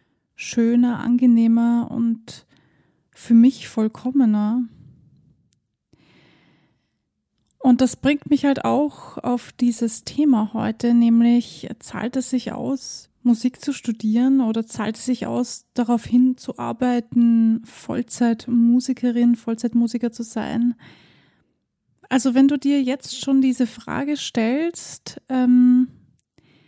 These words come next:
dann würde ich dir anraten, mal zu schauen, was denn die Gründe dafür und die Gründe dagegen sind. Mach dir so eine, so eine Liste, eine Checkliste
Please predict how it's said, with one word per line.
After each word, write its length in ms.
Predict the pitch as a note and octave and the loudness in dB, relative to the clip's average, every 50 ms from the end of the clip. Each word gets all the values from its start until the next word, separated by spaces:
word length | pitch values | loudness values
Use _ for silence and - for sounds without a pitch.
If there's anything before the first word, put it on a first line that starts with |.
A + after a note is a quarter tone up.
| _ _ _ _ _ _ _ _ _ _ _ _ _ | _ _ _ _ _ _ _ _ _ _ _ _ _
dann 340 | A#3 A3 B3 C#4 C#4+ C#4 B3 | -2 0 4 6 6 6 6
würde 220 | B3+ C#4 D4 C#4+ | 4 2 2 2
ich 160 | C#4+ C4+ - | 0 -2 -2
dir 220 | - - C4 A#3 - | -2 -4 -4 -4 -2
anraten, 1160 | - - C4+ C#4+ D4 C4 B3+ A#3+ A#3 A#3 A#3 A#3 A#3 _ A#3+ A#3 A#3 A#3 A#3 A#3 A#3 A3+ - - | 0 2 4 4 4 2 2 -2 0 0 -2 -2 -2 _ 2 2 4 4 4 4 2 2 0 -2
mal 320 | - A#3+ A#3+ A#3 A#3 A#3 | -2 0 0 2 0 0
zu 160 | A3+ - A#3+ | 0 -2 -4
schauen, 640 | G#3+ - - A#3+ G#3+ A3 A3+ A#3 B3 C4 C4 C4 B3+ A#3 | -4 -2 -4 -4 -2 -2 -2 0 2 2 2 2 2 0
was 420 | A3 A3+ A3 A#3+ B3 A#3+ - - - | -2 -4 -4 -4 -6 -4 -6 -8 -2
denn 160 | - C4 C4 | 2 2 2
die 180 | B3 B3 A3+ - | 2 0 -4 -4
Gründe 460 | - A#3+ A3+ B3 C4 C4+ C4 C4 A#3+ | -4 -2 2 4 4 4 4 4 2
dafür 640 | - A#3+ A3+ - - - - - B3 B3 C#4 D4 C#4+ | 0 -2 -4 -4 -8 -18 -6 -2 0 2 4 4 4
und 160 | C4 B3 - | 4 4 2
die 40 | A#3+ | -2
Gründe 360 | - - B3+ C4 C4 B3+ A#3 | -2 2 4 4 4 4 4
dagegen 640 | A3 A3 A3 A3 - - A3+ A#3 C4+ C#4 D4 C#4+ | 2 0 -2 -2 -6 -8 -6 -6 -4 0 0 0
sind. 380 | C4 - - C4+ C4+ C4+ C4+ - | 0 0 0 2 2 2 2 0
Mach 200 | B3 A3+ A#3 - | -2 -4 -4 -6
dir 120 | - B3 | -10 -12
so 140 | A#3 - B3+ | -6 -4 0
eine, 380 | A#3+ A3+ A3+ A3+ A3 A3 A3+ A3+ - - _ _ _ _ _ _ _ _ _ | 0 2 2 2 2 0 -2 -4 -8 -18 _ _ _ _ _ _ _ _ _
so 100 | - A3+ | -4 0
eine 100 | A3+ A#3 | 0 2
Liste, 800 | A3+ A3+ A3 A#3+ C#4+ - - - - - - C#4 D4 E4 E4+ D#4+ - _ _ - | 4 4 4 4 2 0 -2 -8 -8 -4 -2 0 0 0 0 -4 -8 _ _ 0
eine 240 | A#3+ A#3 A3+ A3+ A3+ | 2 2 2 2 0
Checkliste 1000 | - - B3+ B3 - - B3+ B3 B3 A#3+ - - - - B3+ B3+ C4 C4+ C4+ | -4 -8 -8 -8 -6 -4 0 0 0 0 -2 -4 -4 -2 -2 0 0 0 -2